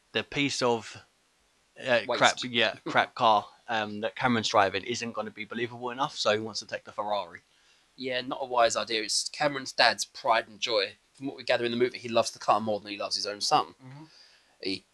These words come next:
Speaker 2: <laughs> once a week he wipe, he wipes it with a diaper, apparently.
Speaker 1: Yeah.
Speaker 2: I think
Speaker 1: Yeah.
Speaker 2: it's, like, the cream stuff inside.
Speaker 1: I
Speaker 2: It's
Speaker 1: reckon so, yeah.
Speaker 2: it just going to the, w-, walking around your car, wiping it with a nappy.
Speaker 1: It's, it's weird, isn't it?
Speaker 2: It's, that's, yeah, it's very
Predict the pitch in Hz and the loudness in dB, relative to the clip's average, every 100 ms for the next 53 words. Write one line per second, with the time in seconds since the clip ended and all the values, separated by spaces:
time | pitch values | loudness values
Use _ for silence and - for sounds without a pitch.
0 | _ _ - - - - - - - - | _ _ -8 -6 -6 -10 -12 -20 -20 2
1 | 156 147 151 135 127 127 123 - 123 139 | 2 4 2 0 2 4 4 4 2 4
2 | 127 - 131 123 151 147 - - - - | 4 0 -6 2 4 4 0 -4 -4 0
3 | 98 101 98 247 165 117 _ _ _ _ | 0 0 -2 0 0 -2 _ _ _ _
4 | _ - 175 165 139 107 - 151 127 - | _ -4 0 4 2 2 -4 -4 -4 -2
5 | 107 - 110 - 127 104 107 110 104 101 | -4 -4 -10 2 4 4 0 -4 -8 -12
6 | - 90 90 87 - 50 - - - _ | -20 -20 -20 -20 -18 -20 -10 -10 -10 _
7 | _ _ _ 143 143 104 - _ _ _ | _ _ _ -12 -12 -14 -16 _ _ _
8 | - 135 156 160 139 120 - 117 113 131 | -14 -8 -6 -2 -2 -2 -4 -2 0 -2
9 | - 107 104 110 - 87 _ _ _ _ | -4 -10 -6 -6 -8 -18 _ _ _ _
10 | _ _ - - - 123 107 98 101 - | _ _ -20 -20 -14 -2 -2 -2 -8 -12
11 | 135 135 - _ _ _ _ _ _ _ | -16 -14 -16 _ _ _ _ _ _ _
12 | 123 - - 120 92 - 170 | -14 -6 2 2 2 8 8